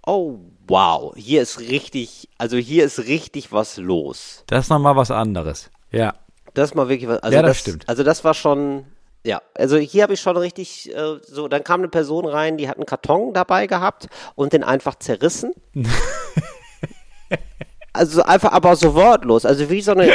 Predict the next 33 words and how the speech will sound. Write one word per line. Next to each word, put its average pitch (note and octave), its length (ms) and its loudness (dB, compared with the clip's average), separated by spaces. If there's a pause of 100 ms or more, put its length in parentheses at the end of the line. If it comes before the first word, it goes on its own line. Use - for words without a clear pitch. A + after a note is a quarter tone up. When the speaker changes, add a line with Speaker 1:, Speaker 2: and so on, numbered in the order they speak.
Speaker 1:
also D#3 300 0
als - 260 -2
wär F#3+ 80 2
das G#3 160 0
so F#3 60 0
eine E3 120 2
Installation, D3+ 920 0
als - 240 -8
wär D#3+ 80 -2
das D#3 200 -2
so D#3+ 80 0
ein, C#3+ 200 -2
so C#3 80 0
ein C#3 160 -2
Happening. A2 580 -2 (360)
Speaker 2:
<laughs> - 340 -6
Speaker 1:
Und C#3+ 160 -4
da D3+ 60 -6
hab F#3 80 -4
ich F#3+ 120 -10
gedacht, F3 220 -4
ah F3+ 100 -6
ja, C#3 140 -2
das G#2 140 -8
ist D#3 140 -12
hier, D#3 200 -4
das C#3+ 200 -8
ist C#3+ 100 -18
hier C3+ 140 -6
schon C3+ 160 -6
nochmal A2+ 260 -4
ganz G#2+ 260 -6
anders. D#2 440 -10